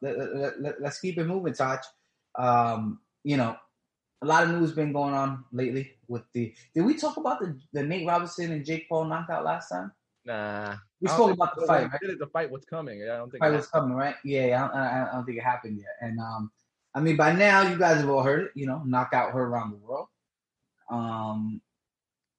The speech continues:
Speaker 1: and now, you know, well, let's talk about this too, right? Now, it kinda goes into the Floyd Mayweather and Logan Paul.
Speaker 2: Yeah.
Speaker 1: Right? So now, little brother knocks out Nate Robinson.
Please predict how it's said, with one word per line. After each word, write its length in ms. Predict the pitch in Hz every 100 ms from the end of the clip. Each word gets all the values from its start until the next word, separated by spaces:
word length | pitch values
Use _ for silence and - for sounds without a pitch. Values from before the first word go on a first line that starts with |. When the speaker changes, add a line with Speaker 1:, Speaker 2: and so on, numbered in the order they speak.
| -
Speaker 1:
and 220 | 131 123
now, 480 | 135 139 135 135 -
you 140 | 139 131
know, 100 | 123
well, 200 | 202 240
let's 160 | 233
talk 100 | 240
about 180 | 214 202
this 180 | 214 -
too, 140 | 247
right? 240 | 127 143 147
Now, 360 | 147 147 151 - _ -
it 120 | 127
kinda 220 | 160 143 143
goes 220 | 147 143
into 180 | 135 131
the 60 | 120
Floyd 320 | 139 139 131
Mayweather 580 | 135 135 127 120 117 -
and 120 | 110 117
Logan 280 | 117 107 -
Paul. 340 | 202 - - _ _ _ _ _ 104
Speaker 2:
Yeah. 200 | 107 - _ _ _ _ _ -
Speaker 1:
Right? 320 | 120 170 -
So 140 | 143
now, 420 | 131 160 185 165 - - _ -
little 320 | 127 196 208
brother 260 | 156 147 160
knocks 260 | 139 156
out 100 | 160 160
Nate 140 | 151
Robinson. 440 | 123 120 131 151